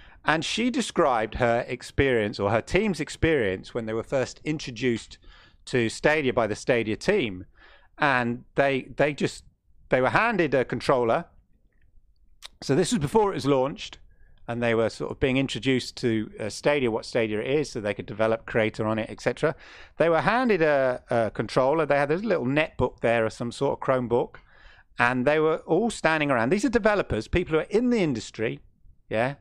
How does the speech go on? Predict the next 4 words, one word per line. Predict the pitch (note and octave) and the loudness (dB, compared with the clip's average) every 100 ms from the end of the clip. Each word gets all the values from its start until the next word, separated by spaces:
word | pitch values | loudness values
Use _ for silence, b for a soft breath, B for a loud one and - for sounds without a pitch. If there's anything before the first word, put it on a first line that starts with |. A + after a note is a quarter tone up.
| _ | _
fact, | - - | -2 0
they're | B2+ | 0
very, | C3 D3+ C3 C3+ - _ - _ _ _ _ - | 2 0 0 -4 -12 _ -20 _ _ _ _ -2
very | C#3 C#3 C3+ C3+ B2 | 0 2 2 0 -4